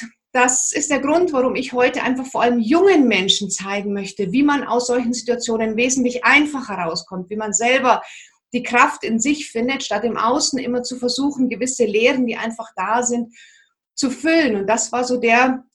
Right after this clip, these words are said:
der prägende Moment für mich, warum ich sage, mir ist es vor allem wichtig, jungen Menschen da zu helfen und den Eltern eben auch zu zeigen,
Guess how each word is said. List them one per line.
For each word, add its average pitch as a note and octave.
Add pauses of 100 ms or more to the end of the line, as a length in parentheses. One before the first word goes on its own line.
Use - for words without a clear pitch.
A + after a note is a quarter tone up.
(120)
der A3+
prägende B3+
Moment A#3
für B3+
mich, B3+
warum A#3+
ich A#3+
sage, B3+
mir A#3
ist A#3
es -
vor A#3+
allem A#3+
wichtig, B3+
jungen C#4
Menschen F#3+
da F#3
zu -
helfen A3+
und G#3+
den G3
Eltern A#3
eben G#3
auch G3+
zu G#3+
zeigen, G3+